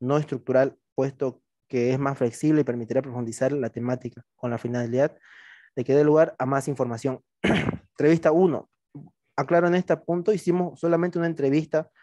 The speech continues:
puesto que, este, la persona a la cual entre-, entrevistamos no contaba mucho tiempo, este, dentro de esta semana, ya que estaba en diferentes, realizando diferentes funciones.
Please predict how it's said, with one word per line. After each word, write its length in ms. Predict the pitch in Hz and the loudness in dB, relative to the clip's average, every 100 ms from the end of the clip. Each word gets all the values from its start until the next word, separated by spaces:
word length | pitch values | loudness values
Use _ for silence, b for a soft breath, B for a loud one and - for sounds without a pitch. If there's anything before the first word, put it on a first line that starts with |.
| b _ | b _
puesto 420 | 160 160 160 135 - | 2 2 0 -2 -2
que, 440 | 131 123 123 123 | 0 2 0 -2
este, 420 | 123 - 127 120 | -6 -4 -2 0
la 160 | 120 127 | 0 0
persona 380 | 139 160 165 160 | -2 0 2 0
a 180 | 156 127 | 0 -2
la 140 | 127 _ | -2 _
cual 220 | 151 156 | 0 2
entre-, 320 | 170 147 147 | 0 -6 -10
entrevistamos 680 | 135 135 131 131 147 151 160 | -10 -2 -2 0 0 0 0
no 100 | 151 | -2
contaba 380 | 147 135 143 131 | -2 0 0 0
mucho 260 | 131 131 127 | -4 -8 -6
tiempo, 440 | 135 131 131 113 _ _ B B B B | -2 -2 -4 -16 _ _ B B B B
este, 600 | 110 110 - 113 107 107 | -8 -8 -6 -2 0 2
dentro 300 | 123 139 143 | 2 2 2
de 80 | 135 | 2
esta 160 | 139 135 | 2 0
semana, 460 | 120 143 156 135 - - | 0 0 -2 -2 -6 -8
ya 100 | 120 | -10
que 80 | 127 | -2
estaba 220 | 139 139 | 2 2
en 60 | |
diferentes, 880 | 139 131 127 139 135 127 120 120 120 - - - | 0 -2 -2 0 0 0 0 -4 -6 -12 -18 -14
realizando 380 | 113 131 131 160 | -4 2 4 4
diferentes 380 | 151 147 143 151 | 2 0 0 -2
funciones. 500 | 131 120 160 143 | -6 0 0 0